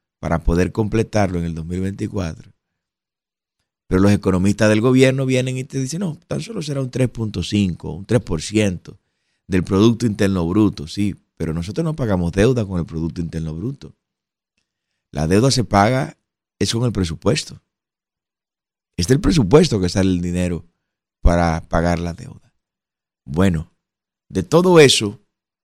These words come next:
tendremos que apartar de nuestro presupuesto casi el veinte por ciento para pagar los intereses de la deuda.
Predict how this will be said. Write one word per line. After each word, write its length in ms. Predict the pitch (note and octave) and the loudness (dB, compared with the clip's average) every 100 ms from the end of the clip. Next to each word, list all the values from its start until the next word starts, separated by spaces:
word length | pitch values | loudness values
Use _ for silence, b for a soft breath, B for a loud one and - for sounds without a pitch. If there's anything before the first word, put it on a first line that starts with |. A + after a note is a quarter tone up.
| _ _ _ _ | _ _ _ _
tendremos 500 | F2 F#2 B2+ D3+ - | -4 0 2 0 -2
que 140 | C3 | 0
apartar 880 | A2 - G#2 - - A2 F#2 D2+ - | 0 2 -2 0 2 4 2 -2 -10
de 180 | - F2+ | -8 -2
nuestro 340 | G#2+ B2+ B2+ | 0 0 -4
presupuesto 680 | A2+ A2 G2+ - D2 - _ _ _ _ _ _ _ _ _ _ | -6 -10 -10 -12 -12 -12 _ _ _ _ _ _ _ _ _ _
casi 280 | B2 B2+ C3 | 2 4 4
el 100 | A2 | 2
veinte 480 | F#2 C#3+ D#3 D#3+ D3 | 4 4 4 -2 -4
por 180 | B2 | -4
ciento 540 | A2+ G#2+ E2+ E2 A2+ G#2+ _ _ _ _ _ _ _ _ - | -8 -8 -10 -12 -20 _ _ _ _ _ _ _ _ _ 2
para 280 | G#2+ G#2+ | 4 6
pagar 580 | G#2+ G2 A#2 D3+ D#3 - - | 6 6 8 6 4 -4 -4
los 240 | A2 A2 - | -2 -2 -2
intereses 840 | G#2 F2 F#2+ F2+ B2 C3+ F#2+ E2+ | -4 -2 -2 0 0 0 -2 -6
de 100 | D#2+ | -8
la 160 | D#2+ D#2 | -10 -12
deuda. 420 | E2 E2+ - | -16 -18 -20